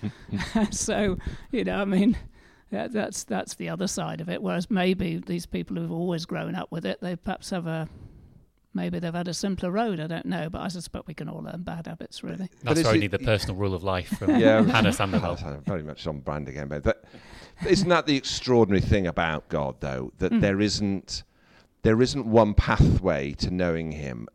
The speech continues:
Speaker 2: And if
Speaker 1: True.
Speaker 2: we could write down a list of how you get to that point, it might make our work, <laughs> our work collectively much, much easier. But God isn't about that, is he?
Speaker 1: No.
Speaker 2: So Becca, as we've mentioned before in this podcast,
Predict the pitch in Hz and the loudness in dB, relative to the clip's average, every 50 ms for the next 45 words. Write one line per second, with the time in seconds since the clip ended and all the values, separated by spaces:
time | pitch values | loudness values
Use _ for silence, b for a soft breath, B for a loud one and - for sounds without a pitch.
0 | - 87 90 92 185 - 135 139 226 220 247 139 143 135 123 - - 120 113 92 | -6 -4 -4 -4 -2 0 0 0 0 2 2 2 2 2 2 2 2 2 2 4
1 | 98 110 107 104 - - - 98 92 90 87 85 85 90 95 92 - - - 90 | 4 4 4 4 2 0 0 0 0 2 0 0 0 0 0 0 0 0 -2 -6
2 | 78 - - - 98 92 87 82 78 80 - - 104 92 - - - 82 82 78 | -8 -8 -6 -4 -4 -4 -4 -4 -6 -6 -2 0 0 0 0 0 -2 -2 -2 -2
3 | 67 - - - - 78 67 62 65 67 - - - - b b b b b b | -4 -6 -10 -8 -8 -6 -8 -8 -10 -14 -14 -16 -18 -18 b b b b b b
4 | b b b b b b b 117 110 - 120 120 127 139 - 113 113 107 101 - | b b b b b b b -2 0 2 4 6 6 6 4 2 0 0 0 2
5 | 113 98 101 98 90 87 76 73 76 76 - - - - - - 185 - - 135 | 6 8 8 6 6 2 -8 -8 -12 -2 6 8 8 8 8 4 4 4 4 2
6 | 120 123 139 123 101 95 92 - - - 107 110 - - - 107 90 82 82 82 | 6 6 6 6 4 2 2 0 0 0 0 0 0 0 -4 -4 -4 -4 -6 -2
7 | 98 101 - - 107 98 92 107 107 - 98 90 101 - - - 110 127 143 160 | -4 -4 -2 -4 -6 -4 -2 -2 -2 -2 -2 -6 -6 -6 -6 -6 -4 -4 -2 -2
8 | 156 170 151 151 139 - 131 123 123 113 92 85 71 67 90 85 87 80 - - | -4 -4 -6 -8 -6 -4 -4 -4 -4 -4 -6 -6 -6 -6 -6 -6 -4 -4 -2 -2
9 | - 95 92 - B B B B B B B - 123 120 - - 123 110 107 98 | 0 0 -2 -2 B B B B B B B -2 -2 -2 -2 0 0 2 2 2
10 | - - 92 95 80 90 92 78 95 95 87 - - 80 82 - 92 92 90 82 | 0 -2 -4 -4 -2 -2 -4 -2 -2 -2 -4 -4 -6 -8 -8 -4 -4 -4 -4 -6
11 | 78 - - 98 - - - 90 87 85 - - | -8 -4 -6 -6 -4 -4 -6 -6 -6 -6 -8 -10